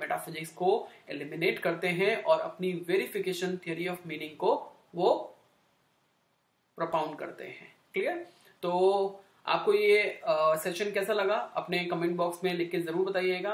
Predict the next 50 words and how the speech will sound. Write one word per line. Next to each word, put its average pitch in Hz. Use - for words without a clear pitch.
If 170
you 190
have 180
any 170
doubt, 175
if 165
you 180
have 165
any 170
suggestion, 175
if 190
you 180
have 160
any 160
query, 185
you 165
can 170
write 190
down 180
in 165
the 156
comment 180
box। -
और 160
इसके 180
description 214
box 202
में 214
आपको 196
सारी 175
detail 180
मिल 196
जाएगी। 185
अगर 165
आपको 170
मेरे 175
से 175
contact 175
करना 185
है, 202
description 170
box 170
में 190
आपको 175
मेरा 175
contact 170
number 175
दे 170
रखा 165
है, -